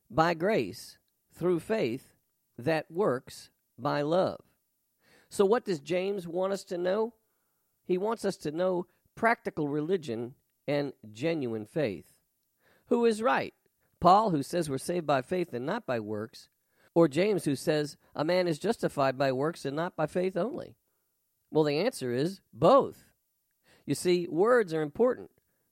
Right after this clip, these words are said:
but words can be cheap. Here's a perfect example in Matthew chapter seven, verses twenty-one through twenty-three. "Not everyone who says to me, 'Lord, Lord,' shall enter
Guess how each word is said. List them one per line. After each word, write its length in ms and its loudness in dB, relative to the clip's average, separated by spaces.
but 180 4
words 340 0
can 160 -2
be 140 -4
cheap. 360 -10
Here's 240 -4
a 60 -4
perfect 480 -2
example 520 -6
in 100 -6
Matthew 320 -6
chapter 380 -10
seven, 500 -6
verses 420 -2
twenty-one 500 -4
through 160 -10
twenty-three. 680 -8
"Not 240 2
everyone 380 2
who 120 0
says 300 -6
to 120 -10
me, 320 -6
'Lord, 460 0
Lord,' 560 -2
shall 320 -2
enter 440 -6